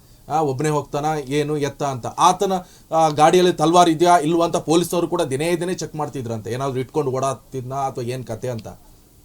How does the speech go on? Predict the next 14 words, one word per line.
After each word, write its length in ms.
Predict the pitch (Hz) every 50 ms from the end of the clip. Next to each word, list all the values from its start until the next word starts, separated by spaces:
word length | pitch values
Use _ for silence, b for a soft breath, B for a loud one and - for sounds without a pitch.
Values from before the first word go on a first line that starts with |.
| _ _ -
ಹೋಗ್ಬಿಟ್ರು. 460 | 175 220 214 135 127 110 - - 87
ಅದೇ 260 | - 123 156 196 214
ತರ 180 | - 139 110 92 95 104 143 220 233 B B B B B B B B -
ಗ್ರಿಡ್ಜ್‌ಗಳು 560 | 143 208 285 302 285 330 311 349 349 320 277
ಇದ್ದೇ 160 | 196 196 262 254
ಇರುತ್ತೆ, 340 | 233 202 - - 147 135
ಇವರೆಲ್ಲರ 300 | 156 185 202 202 202 208
ಮುಖಂಡರ 600 | 196 185 185 - 202 214 196 202 202 190 190 185
ತಕ್ಷಣ 360 | 180 - 175 170 - 185 175 180
ಏನ್ 220 | 175 170 156 139
ಈಸಿನಾ? 540 | 135 147 135 131 139 113 107 120 143 127 98
ಗ್ರಿಡ್ಜ್ 340 | 92 - 190 226 180 160 175
ಇರುತ್ತೆ, 260 | 147 127 113 - -
ಅದಕ್ಕೋಸ್ಕರ 560 | - 180 254 262 - 240 226 196 - -